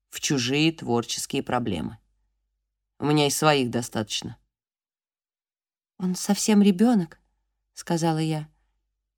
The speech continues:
«Видел бы ты его. Исписывает карточку за карточкой и даже не знает, на каком языке. Ты мог бы хотя бы подтвердить, что это японский».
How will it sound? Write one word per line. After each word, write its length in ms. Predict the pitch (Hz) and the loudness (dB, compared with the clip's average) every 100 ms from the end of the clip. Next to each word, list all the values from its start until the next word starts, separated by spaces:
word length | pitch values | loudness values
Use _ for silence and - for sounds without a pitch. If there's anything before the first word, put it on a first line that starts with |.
| _ _ _ _ _ _ - | _ _ _ _ _ _ 4
«Видел 360 | 208 185 185 | 6 8 6
бы 100 | 170 | 4
ты 160 | 175 175 | 0 0
его. 340 | 170 165 160 - _ _ _ _ _ - | 0 -2 -6 -12 _ _ _ _ _ -4
Исписывает 640 | 202 - 262 226 202 196 | -2 4 4 6 4 4
карточку 500 | - 214 208 - - | 6 4 4 -4 0
за 140 | 196 196 | 2 4
карточкой 520 | 247 254 - - 190 | 2 0 -2 -2 2
и 40 | |
даже 240 | 180 196 196 | 4 6 6
не 100 | 190 | 6
знает, 300 | 208 214 196 | 6 4 2
на 60 | 180 | -4
каком 300 | 180 196 185 | -4 -2 0
языке. 520 | 185 190 - 170 160 _ _ _ _ _ _ _ _ _ _ - | 0 -2 -4 -10 -12 _ _ _ _ _ _ _ _ _ _ 4
Ты 80 | 208 | 8
мог 160 | 220 | 8
бы 100 | 202 | 6
хотя 240 | 226 220 220 | 2 4 4
бы 120 | 196 | 2
подтвердить, 640 | 220 - 214 226 233 254 | 0 0 4 4 4 2
что 160 | - 175 | 2 0
это 140 | 170 | 2
японский». 680 | 185 196 247 202 - - 151 | 0 2 2 2 0 -12 -20